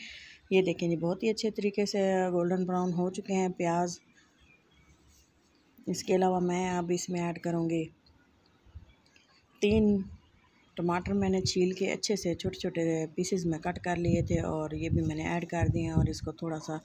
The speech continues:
पका लेने के बाद मैं इसमें थोड़ा सा पानी ऐड कर दूँगी और इसको cover करके छोड़ दूँगी ताकि टमाटर जो हैं अच्छे से गल जाएं। ये देखें जी, टमाटर जो हैं सॉफ्ट हो चुके हैं और अब मैं इसमें तकरीबन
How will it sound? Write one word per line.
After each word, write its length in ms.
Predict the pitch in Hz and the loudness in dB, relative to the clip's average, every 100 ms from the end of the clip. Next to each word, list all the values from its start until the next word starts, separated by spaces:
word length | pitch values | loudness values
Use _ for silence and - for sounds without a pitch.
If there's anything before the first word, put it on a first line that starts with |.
| - - - - - 175 | -6 -6 -10 -16 -8 -6
पका 260 | - 180 | 2 4
लेने 260 | 185 175 170 | 4 2 0
के 120 | 170 | -2
बाद 300 | 160 170 170 | 0 0 0
मैं 180 | 165 160 | 0 -2
इसमें 280 | 165 170 170 170 | -4 -4 -6 -2
थोड़ा 340 | 233 240 240 | 0 2 2
सा 120 | 226 190 | 2 0
पानी 360 | 202 202 202 | 4 6 8
ऐड 180 | 202 190 | 6 6
कर 160 | 190 180 | 4 4
दूँगी 240 | 185 180 | 2 2
और 140 | 175 175 | 2 2
इसको 260 | - - | 6 6
cover 240 | - 180 180 | 6 4 2
करके 320 | 175 170 170 | 0 0 -2
छोड़ 260 | 175 175 170 | 0 0 0
दूँगी 300 | 170 170 165 | 0 0 -2
ताकि 360 | 156 151 165 165 - - - - - | -2 -2 6 8 8 6 2 2 0
टमाटर 340 | 170 165 165 | 0 0 4
जो 180 | 185 - | 8 8
हैं 180 | 185 170 | 8 4
अच्छे 240 | - - | 2 -4
से 180 | 190 180 | -4 -4
गल 240 | - 160 175 | -2 0 2
जाएं। 200 | 185 180 | 2 4
ये 160 | 165 | 6
देखें 300 | 160 160 - | 6 8 6
जी, 200 | 165 160 160 - - - - | 6 2 -4 4 6 6 2
टमाटर 340 | 180 175 170 | -2 2 2
जो 140 | - 202 | 4 6
हैं 120 | 196 | 4
सॉफ्ट 380 | - 170 175 - | 2 -2 -4 -4
हो 80 | 190 | -4
चुके 220 | 190 190 | -4 -4
हैं 120 | 190 | -2
और 460 | 185 - 170 175 170 175 170 - - - - | 0 0 0 0 0 -2 -4 -10 -18 -14 -4
अब 160 | 180 180 | -2 -2
मैं 340 | 185 180 180 | 0 0 0
इसमें 560 | 180 - 180 175 175 - | 0 0 2 2 2 2
तकरीबन 540 | 170 175 180 185 180 | 2 -2 0 0 0